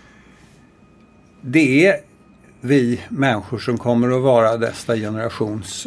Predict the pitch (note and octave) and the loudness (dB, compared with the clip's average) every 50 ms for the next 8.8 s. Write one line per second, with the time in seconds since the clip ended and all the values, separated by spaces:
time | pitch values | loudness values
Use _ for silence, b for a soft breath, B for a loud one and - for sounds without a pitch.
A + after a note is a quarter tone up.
0 | - - - A2+ G#2+ A2 A2 A2 A2 A2 A2 A2 A2 A2 A2 A2 A2 A2 A2 A#2 | -14 -12 -10 -8 -8 -6 -6 -6 -6 -6 -4 -4 -4 -6 -6 -6 -8 -8 -8 -8
1 | B2+ C#3+ D#3 - - - - A2+ A2 C3+ A#2+ G2 A2 G#2+ G#2+ - - A#2 G#2 - | -8 -10 -10 -12 -12 -12 -4 0 2 2 2 2 0 -4 -4 -4 -4 -4 -4 -2
2 | - B2 A#2 A2+ B2 B2 A2+ A2+ A#2 A#2 - - - - - E3+ F3+ C3 A2 A2+ | 0 2 4 4 4 4 4 2 0 -2 -6 -10 -8 -4 -2 0 0 0 2 2
3 | D3+ F#3+ - - - - B2 A2+ G#2+ A2+ A2 A2 G#2+ - A2 F#2 - A2 A2 A2+ | 2 2 2 0 0 0 0 0 0 -2 -4 -8 -6 -8 -8 -6 -6 -6 -6 -4
4 | A2+ A#2 - - - D3 D3 A#2 - - - G#2+ G#2+ A2 - - A2 A2+ A#2 A#2+ | -6 -8 -4 2 2 4 4 2 0 -2 -2 0 0 -2 -2 -2 -2 -2 -2 -2
5 | A#2 A2 A2+ A#2 A#2+ - - - - B2 - - - C#3 C#3+ D3+ C#3+ - B2 A#2 | -2 -2 -4 -4 -6 -8 -12 -8 -8 -8 -4 0 2 2 4 4 2 2 0 2
6 | - A2+ A2 A2+ G#2+ - A2+ G#2+ A2 A2 A2+ A2+ - - G#2+ G#2 G#2 G#2 A2 A2 | 2 0 0 0 -2 -2 -4 -4 -2 -4 -6 -6 -6 -8 -8 -8 -6 -8 -8 -8
7 | - A#2 A2+ A#2 A#2 A#2 A2+ A#2+ - A#2 A2 - - A#2+ A#2 A#2 A2+ A2+ A2+ B2 | -6 -6 -6 -6 -6 -8 -10 -6 -4 -4 -4 0 2 2 4 4 4 2 2 0
8 | A#2 - - A#2 A2+ A2+ A2+ G#2+ A2 A2+ A#2 - - - A#2 A2 | -2 -2 -4 -6 -6 -6 -6 -6 -4 -4 -4 -6 -8 -10 -12 -14